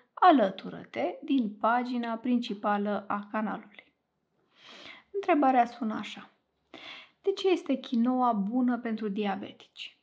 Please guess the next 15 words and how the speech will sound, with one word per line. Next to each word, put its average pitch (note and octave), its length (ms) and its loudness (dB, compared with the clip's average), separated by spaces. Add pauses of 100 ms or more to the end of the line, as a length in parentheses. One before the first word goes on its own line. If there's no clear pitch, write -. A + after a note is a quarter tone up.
(380)
Quinoa B3 760 4
a C#4 60 2
devenit A#3 540 2
în A3+ 140 0
ultima A#3+ 560 4
vreme G#3+ 580 -2
extrem A#3+ 840 -2
de G#3+ 140 -2
populară, G3+ 720 -2 (320)
în G#4 160 2
special A3 800 0 (380)
datorită B3+ 540 -2
conținutului A3 760 -2
nutrițional A#3+ 840 -4
impresionant. A#3 1200 -2